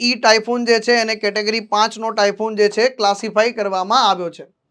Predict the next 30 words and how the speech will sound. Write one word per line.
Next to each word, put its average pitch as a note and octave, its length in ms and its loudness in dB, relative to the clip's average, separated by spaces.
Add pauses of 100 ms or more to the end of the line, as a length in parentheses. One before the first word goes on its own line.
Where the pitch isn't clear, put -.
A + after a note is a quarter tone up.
(840)
આ A3 160 6
કેટેગરી B3 440 -2
ફાઈવ B3 260 4
એટલે B3 160 0
બહુ A#3+ 220 2
વિનાશક A3 440 0
છે. B3+ 180 0
બસો A3+ 280 -2
પચાસ A3+ 380 0
કિલોમીટર A3+ 460 -4
કે A3+ 120 -4
તેનાથી G#3+ 360 0
વધારે G3+ 360 -2
ઝડપે G3+ 340 -4
પવન G#3 340 -4
ફૂંકાય A3+ 380 2
છે. A3+ 220 0
એના G#3 180 0
કારણે G#3+ 400 -2
જે G#3 140 -2
છે A3 120 -4
આખા G3+ 240 -2
વિસ્તારની G#3+ 640 -2
અંદર G#3 260 0
હાલત F#3+ 380 2
બહુ G3+ 160 0
કફોડી G#3 460 -2
બની A3+ 220 -4
ચૂકી A3 280 -10
છે. A3 280 -4